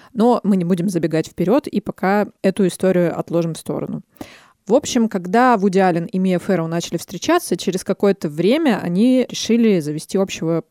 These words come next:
приёмного ребёнка и удочерили девочку Дилан. Вуди Аллен её очень сильно любил, и в сериале много посвящено этому времени, рассказано, как он буквально не отходил от неё ни на шаг.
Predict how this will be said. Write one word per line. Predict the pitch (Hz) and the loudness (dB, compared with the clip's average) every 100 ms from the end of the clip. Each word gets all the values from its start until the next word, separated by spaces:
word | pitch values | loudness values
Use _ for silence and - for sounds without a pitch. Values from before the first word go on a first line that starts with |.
| _ | _
приёмного | 190 175 202 196 175 170 | -2 2 2 2 2 0
ребёнка | 170 170 151 - - _ - - - _ | 0 0 -2 -8 -18 _ -20 -20 -20 _
и | 190 | -2
удочерили | 170 175 - 233 208 | -2 -4 2 2 4
девочку | 160 190 - - | 2 0 0 -6
Дилан. | 160 175 156 151 _ _ - - - _ | -2 -2 -2 -8 _ _ -20 -20 -20 _
Вуди | 214 214 | 0 4
Аллен | 226 208 185 | 4 4 2
её | 180 | 2
очень | 180 196 185 175 | 2 2 2 -4
сильно | - 180 165 | -4 -4 -2
любил, | 160 160 185 339 | -2 0 4 4
и | 226 | 4
в | |
сериале | - 180 185 165 | 2 0 2 0
много | 170 185 175 160 151 | 0 0 2 0 -2
посвящено | - - 175 - 180 165 | -6 -10 -10 -6 -4 -4
этому | 151 156 151 | -6 -8 -4
времени, | 180 269 240 202 175 165 151 | 0 2 4 2 0 -4 -6
рассказано, | - 160 - 190 180 160 160 - | -8 -10 -6 -4 -2 -4 -10 -12
как | - 170 165 - - _ - | -4 -2 -2 -10 -20 _ -6
он | 165 165 160 - | -6 -4 -10 -10
буквально | 160 185 180 170 165 | -6 0 0 0 -4
не | 160 165 175 180 | -6 -4 -2 0
отходил | 175 - 180 175 | -2 -2 -2 -2
от | 165 - | -2 -4
неё | 156 | -10
ни | 185 185 185 | -2 0 0
на | 160 | -2
шаг. | - 247 - | 0 0 0